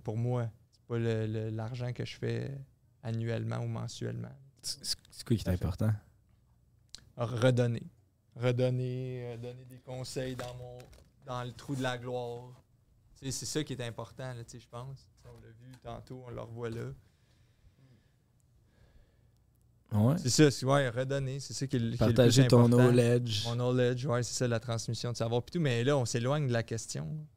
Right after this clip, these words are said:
Speaker 1: de la question de ma roue. Parce que ça, vous me l'avez donné.
Speaker 2: C'est vrai, <laughs> fait que là, c'est rendu,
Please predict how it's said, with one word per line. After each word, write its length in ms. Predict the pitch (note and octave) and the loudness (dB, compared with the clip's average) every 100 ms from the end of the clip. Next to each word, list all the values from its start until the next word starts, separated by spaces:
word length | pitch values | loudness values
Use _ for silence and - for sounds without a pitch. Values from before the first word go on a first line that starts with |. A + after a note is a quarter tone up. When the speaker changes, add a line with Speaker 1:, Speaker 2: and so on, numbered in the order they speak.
| - | -2
Speaker 1:
de 60 | |
la 100 | A#2+ | 0
question 420 | A2+ A#2+ A#2 C3+ B2 | 2 0 0 0 2
de 120 | A#2 | 2
ma 280 | A#2 C#3 B2+ | 2 -2 -4
roue. 200 | B2 C3+ _ _ _ _ _ - | -6 -10 _ _ _ _ _ -2
Parce 160 | B2+ | 2
que 40 | - | 6
ça, 80 | |
vous 80 | C#3+ | 4
me 120 | B2 A#2+ | 2 -4
l'avez 220 | A#2 A#2 | -4 -4
donné. 340 | A#2 A#2 A#2+ A2 _ | -2 -2 -2 -4 _
Speaker 2:
C'est 200 | - D3+ | 8 10
vrai, 200 | D#3+ F#3 | 12 12
<laughs> 20 | |
fait 240 | - F3+ G3+ | 12 10 12
que 60 | |
là, 100 | G#3+ | 12
c'est 200 | A3+ G#3+ | 12 12
rendu, 200 | G#3+ G3+ | 12 12